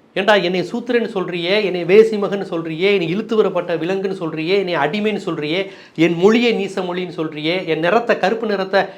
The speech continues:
எவனுடைய வாகனம்னு சொல்றியே, இப்படி எங்களை நிறத்தை, மொழியை, இது, பிறப்பை எல்லாத்தையும் சொல்லி எங்களை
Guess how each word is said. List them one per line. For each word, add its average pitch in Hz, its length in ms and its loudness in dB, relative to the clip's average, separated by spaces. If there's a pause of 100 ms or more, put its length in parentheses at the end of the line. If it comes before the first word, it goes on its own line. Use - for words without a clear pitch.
(140)
எவனுடைய 190 500 2
வாகனம்னு 185 480 0
சொல்றியே, 160 440 -4 (180)
இப்படி 233 320 0
எங்களை 196 300 6
நிறத்தை, 208 500 0
மொழியை, 202 640 0
இது, 190 280 -2
பிறப்பை 202 580 2
எல்லாத்தையும் 202 360 2
சொல்லி 214 240 -4
எங்களை 185 160 -2